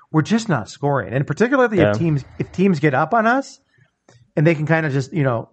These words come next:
Speaker 1: you know, draw back into their turtle shell and, like, prevent us from scoring, like,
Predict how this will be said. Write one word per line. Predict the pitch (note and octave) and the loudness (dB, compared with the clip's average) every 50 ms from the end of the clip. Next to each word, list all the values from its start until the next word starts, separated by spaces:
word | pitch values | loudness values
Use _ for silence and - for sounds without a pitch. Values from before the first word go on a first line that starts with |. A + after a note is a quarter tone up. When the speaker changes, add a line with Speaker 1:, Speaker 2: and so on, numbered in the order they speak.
| _ | _
Speaker 1:
you | - C#3 | -6 -4
know, | B2 A2+ A#2 - _ _ _ _ - - | -4 -4 -6 -10 _ _ _ _ -16 -6
draw | D3 C#3+ D#3 D#3 D#3 | 0 2 2 2 2
back | D3 D#3 D3 D3 - | 0 -2 -4 -2 -2
into | D3+ D3+ D3 | -2 -2 -2
their | C#3 C#3 B2+ | -2 -4 -6
turtle | - - C#3+ C#3+ D3+ D#3 | -2 -4 -2 -2 -2 -4
shell | C#3+ - E3 E3 E3+ E3+ D3+ | -2 -2 0 0 2 0 0
and, | C3+ C3 | -2 -2
like, | A#2+ A2+ _ | -6 -8 _
prevent | - C#3 B2 B2 C3 C3+ - | -6 -6 -2 -2 -2 -2 -2
us | A2 G#2+ B2 B2 | -4 -6 -6 -6
from | - - D#3+ D#3 | -6 -6 -6 -6
scoring, | C#3+ - - F3 E3+ F3 F#3 F#3+ F#3 E3+ | -6 -4 -2 0 0 0 0 0 0 0
like, | D3 C3+ B2+ - _ | -2 -2 -2 -6 _